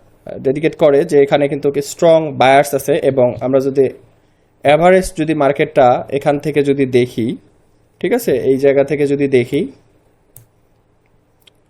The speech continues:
ওকে, তাহলে দেখেন অ্যাভারেজ কিন্তু মার্কেটটা উপরের দিকে যাচ্ছে, আপ ট্রেন্ড। তো আমরা জানি আপ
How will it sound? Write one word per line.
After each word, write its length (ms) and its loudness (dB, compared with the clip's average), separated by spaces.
ওকে, 380 -4
তাহলে 200 -2
দেখেন 380 -4
অ্যাভারেজ 520 0
কিন্তু 180 -6
মার্কেটটা 600 -4
উপরের 380 2
দিকে 180 2
যাচ্ছে, 260 -6
আপ 300 -2
ট্রেন্ড। 280 -2
তো 80 -2
আমরা 180 2
জানি 220 2
আপ 140 2